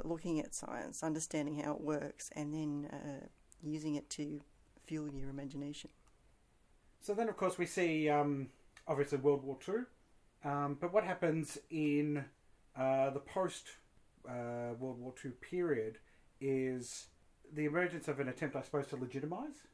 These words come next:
Speaker 2: science fiction, to move it out of the pulp magazines and into, um, I guess, more reputable, quote-unquote, journals.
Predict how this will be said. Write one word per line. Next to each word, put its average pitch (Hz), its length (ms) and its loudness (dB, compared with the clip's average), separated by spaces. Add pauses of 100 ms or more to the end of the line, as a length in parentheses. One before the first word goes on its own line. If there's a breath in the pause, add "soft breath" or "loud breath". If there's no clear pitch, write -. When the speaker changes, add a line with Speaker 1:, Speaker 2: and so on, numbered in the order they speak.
Speaker 2:
science 143 420 0
fiction, 139 340 -4
to 147 100 -6
move 143 220 2
it 139 240 0
out 156 240 2
of 147 140 -6
the 147 60 -6
pulp 139 320 0
magazines 120 540 -6
and 117 120 -10
into, 120 600 -4
um, 117 300 -6 (800 loud breath)
I 123 60 -8
guess, 117 180 -8
more 127 560 2 (140)
reputable, 131 500 0 (400)
quote-unquote, 110 640 -8 (400)
journals. 107 480 -6